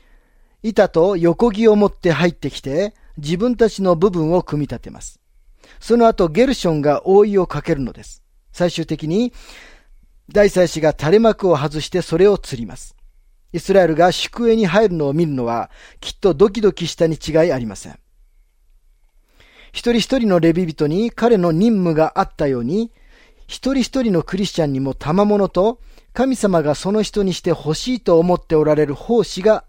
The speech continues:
あります。神様があなたに望まれていることをするなら、神様は必ずその奉仕に報いてくださいます。私たちがその奉仕を選んだのではなく、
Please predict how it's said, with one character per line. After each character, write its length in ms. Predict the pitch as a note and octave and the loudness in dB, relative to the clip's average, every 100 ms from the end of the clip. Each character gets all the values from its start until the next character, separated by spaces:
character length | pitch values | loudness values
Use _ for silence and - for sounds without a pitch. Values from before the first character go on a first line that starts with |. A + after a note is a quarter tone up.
| - | -12
あ 80 | |
り 80 | F3+ | -10
ま 120 | G#3 | -10
す。 200 | - - _ _ _ _ _ _ _ _ _ _ - | -14 -20 _ _ _ _ _ _ _ _ _ _ -8
神 180 | F3 | -6
様 240 | E3 D#3+ C#3+ | -4 -6 0
が 260 | E3 G#3+ - _ - _ | 2 2 -2 _ -20 _
あ 60 | F3+ | -2
な 140 | B3+ | -2
た 160 | B3+ A#3+ | 0 0
に 100 | E3+ | 0
望 340 | D#3 D3+ F#3+ | 0 2 2
ま 140 | G3+ G3+ | 2 0
れ 80 | |
て 160 | F#3+ F#3 | 0 0
い 60 | E3 | -2
る 80 | |
こ 160 | D3+ E3 | -2 -6
と 160 | - F3 | -2 -2
を 60 | |
す 140 | - D#3 | -2 -8
る 120 | D3 | -8
な 120 | A#2 | -6
ら、 300 | A2 D#3 G#3+ - _ _ - | -6 -6 -6 -14 _ _ -16
神 180 | - G#3 | -4 -4
様 240 | - E3 D#3 | -2 -2 2
は 160 | D#3+ - | 0 0
必 160 | G3 A#3+ C4 B3 | -2 0 2 0
ず 120 | A3+ | -4
そ 160 | - | -4
の 140 | G#3 F#3 | -2 -2
奉 220 | A3 A3+ | 0 -2
仕 160 | - F#3+ | 0 -2
に 120 | F#3+ | -2
報 340 | C#3 C#3+ G3 | -2 -4 -4
い 80 | F3+ | -4
て 160 | - F#3+ | -2 -2
く 80 | |
だ 120 | C#3+ A#2 | -2 -8
さ 120 | G#2 | -12
い 60 | |
ま 100 | D2+ | -18
す。 220 | - - _ _ _ _ _ _ _ _ _ _ | -20 -20 _ _ _ _ _ _ _ _ _ _
私 300 | E3+ F#3 G#3 | -4 0 0
た 100 | - | 0
ち 100 | F3+ | -4
が 120 | F3+ E3+ | -2 -2
そ 120 | F3 | -2
の 120 | E3+ | -4
奉 220 | D3+ C4 | -2 -4
仕 200 | - F3 | -2 0
を 100 | D#3+ - | 0 0
選 220 | E3 F#3+ F#3+ | -2 0 0
ん 60 | |
だ 120 | D#3 | 0
の 100 | D3 | -2
で 100 | C3+ | -2
は 120 | C3+ C3 | -2 -2
な 160 | D3+ | -4
く、 320 | - D3+ A3 | -4 -6 -6